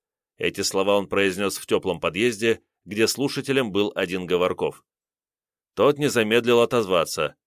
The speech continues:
«Раз городские трутся, они и здесь наверняка опросили. Но им не все скажут. На восьмом один нормальный мужик живет,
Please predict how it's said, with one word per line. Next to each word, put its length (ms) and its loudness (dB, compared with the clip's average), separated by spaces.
«Раз 300 2
городские 520 4
трутся, 540 0
они 340 2
и 40 4
здесь 280 2
наверняка 520 2
опросили. 640 -2
Но 160 -2
им 200 4
не 100 2
все 280 2
скажут. 500 -2
На 240 -2
восьмом 420 2
один 260 2
нормальный 440 2
мужик 320 0
живет, 440 -2